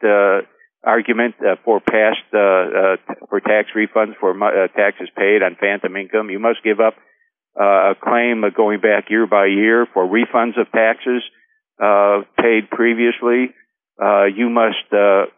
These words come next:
uh, put down what you will, uh, you, and you must subtract from your theft loss what you will receive from cipic when that is completely undetermined for people right now,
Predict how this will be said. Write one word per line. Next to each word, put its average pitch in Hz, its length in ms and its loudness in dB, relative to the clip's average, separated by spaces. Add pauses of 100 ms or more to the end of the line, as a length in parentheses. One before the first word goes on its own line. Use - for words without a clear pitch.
(140)
uh, 110 180 0 (220)
put - 200 -2
down 123 340 0
what 131 220 0
you 117 80 0
will, 107 340 2
uh, 98 60 2
you, 104 240 -2
and 101 180 -8
you 107 80 -8
must 107 220 -4
subtract 117 480 -2
from 98 200 -6
your 90 160 -4
theft - 300 -4
loss 98 200 0 (440)
what 135 220 0
you 131 80 2
will 110 160 2
receive 113 420 -2
from 95 120 -10 (120)
cipic 127 320 -2
when 104 220 -2
that 113 180 2
is 95 140 0 (120)
completely 107 960 -4
undetermined 110 720 -6
for - 120 -16
people 87 360 -8
right 85 240 -2
now, 98 240 -4